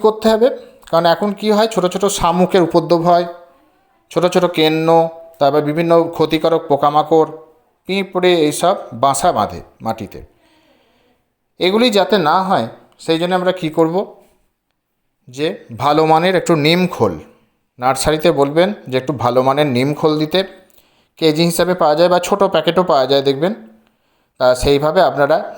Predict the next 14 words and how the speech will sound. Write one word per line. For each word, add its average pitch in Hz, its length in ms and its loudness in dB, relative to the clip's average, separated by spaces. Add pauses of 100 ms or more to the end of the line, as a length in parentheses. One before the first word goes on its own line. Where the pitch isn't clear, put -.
যেটা 190 220 2
আপনাদের 160 340 -2
সুবিধা 151 340 2
হয় - 120 0 (220)
সেইভাবে 135 360 0 (100)
নিয়ে 123 220 -2
নেবেন। 156 200 2 (960)
দিয়ে 165 140 -2 (160)
নিম 208 180 4 (140)
খোল 240 160 2 (100)
কিন্তু 165 200 0 (100)
এখন 180 180 0 (140)
ছড়াতে 117 380 -2 (100)
হবে। 78 200 -6